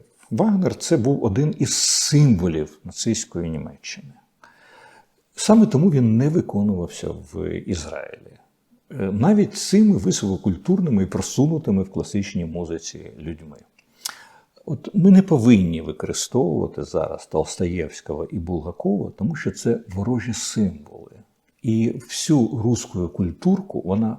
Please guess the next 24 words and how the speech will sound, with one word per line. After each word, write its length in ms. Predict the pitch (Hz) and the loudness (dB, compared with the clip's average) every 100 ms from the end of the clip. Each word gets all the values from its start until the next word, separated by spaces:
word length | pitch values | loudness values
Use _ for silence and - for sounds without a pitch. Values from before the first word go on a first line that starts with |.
| - | -8
вся 640 | - - 127 123 85 - - | -4 -2 2 2 0 -4 -10
ворожий 420 | 76 87 76 82 | -6 -4 -4 -6
символ. 520 | - - 69 71 67 90 | -4 -6 -8 -14 -20 -14
Вона, 440 | 85 95 95 135 - - | -10 -8 -8 -10 -16 -8
із 240 | 98 85 | -6 0
неї 260 | 120 196 190 | 4 4 2
зроб-, 500 | - - 82 110 120 | 0 -4 0 0 4
наші 300 | 113 - 95 | 2 2 0
вороги 440 | 90 87 101 185 233 | 0 0 -2 -4 -6
зробили 540 | 98 90 87 113 113 | -8 -8 -2 0 0
свій 220 | 110 90 85 | -4 -10 -10
символ. 600 | - - - 60 - - _ _ - - - | -10 -10 -14 -20 -20 -20 _ _ -20 -20 -10
Так 180 | - - | -8 -6
сталося. 720 | - - 50 - - - - - _ - - - - | -6 -6 -8 -8 -12 -12 -12 -14 _ -20 -20 -20 -4
І 100 | 151 | -4
тому 280 | - 302 349 | -2 -4 2
найближчі 460 | 247 175 233 - 190 | 4 6 4 4 2
сто 200 | - 165 | 4 4
п'ятдесят 440 | 185 156 160 160 | 2 0 0 2
років 400 | 113 107 107 - | 0 0 0 -2
треба 260 | - 185 139 | -2 -2 -2
про 160 | - | -2
неї 240 | 98 110 87 | 0 0 0
забути. 600 | 78 71 - - - | -4 -14 -18 -20 -20